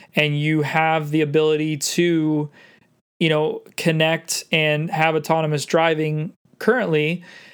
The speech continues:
then you can fit into this robo-taxi demographic group, all that good stuff.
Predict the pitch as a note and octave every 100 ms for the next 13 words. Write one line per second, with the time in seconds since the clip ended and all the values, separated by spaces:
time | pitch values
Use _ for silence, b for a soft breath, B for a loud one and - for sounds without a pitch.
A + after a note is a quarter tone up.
0 | B B E3 E3 D3+ F#3+ G3 F3+ - F#3+
1 | F#3+ E3+ D#3 - E3 D3 D#3 D3 - D#3
2 | D#3 D#3 D#3 D3+ E3 D3+ D3 - E3 D#3
3 | D#3 D3 - b b b _ _ _ -
4 | D#3 D3+ D3 D#3 D3 D#3+ D3+ - _ _
5 | - D#3+ D#3 E3 - _ - D#3+ D3+ D3
6 | D3 - D3+ D3